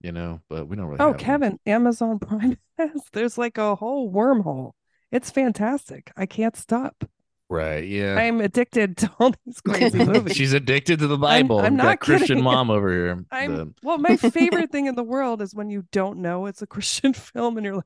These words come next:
Speaker 2: "What the fuck?" And then all of a sudden that
Speaker 3: <laughs>
Speaker 2: part comes in. I'm like, I, I find it highly
Speaker 1: What, Jesus
Speaker 2: entertaining.
Speaker 1: comes in?
Speaker 2: <laughs> Yeah.
Speaker 1: Nice. I am excited for
Speaker 2: Anyway.
Speaker 1: Passion of the Christ two.
Speaker 3: Double crossed.
Speaker 1: But double crossed.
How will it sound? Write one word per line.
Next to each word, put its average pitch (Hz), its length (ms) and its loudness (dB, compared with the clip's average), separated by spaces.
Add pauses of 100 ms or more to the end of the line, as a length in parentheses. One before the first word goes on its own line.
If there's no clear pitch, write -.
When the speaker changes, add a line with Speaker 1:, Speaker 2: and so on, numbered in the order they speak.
Speaker 2:
"What - 120 -20 (180)
the 214 80 0
fuck?" - 460 -4 (360)
And 240 140 6
then 233 100 6
all 226 180 6
of 196 60 0
a 196 80 4
sudden 202 360 2
that 170 260 4
Speaker 3:
<laughs> - 20 6
Speaker 2:
part 226 380 0
comes 240 320 4
in. 240 300 2
I'm 214 120 -8
like, 202 180 -12 (720)
I, 202 320 -4
I 180 180 0
find 180 360 -2
it 165 80 -4
highly 147 240 0
Speaker 1:
What, - 80 -4
Jesus 92 380 -2
Speaker 2:
entertaining. 101 200 0
Speaker 1:
comes 98 140 -2
in? 98 300 0 (680)
Speaker 2:
<laughs> 180 220 4
Yeah. 190 120 4 (480)
Speaker 1:
Nice. - 360 -16 (500)
I 110 60 2
am 135 100 2
excited 101 400 2
for 90 120 -2
Speaker 2:
Anyway. 82 80 -4
Speaker 1:
Passion 90 320 0
of 90 40 0
the 85 80 0
Christ 85 400 -2
two. 87 340 0 (1300)
Speaker 3:
Double 180 280 0
crossed. 185 440 2
Speaker 1:
But - 120 -18 (380)
double 87 320 0
crossed. 76 640 -6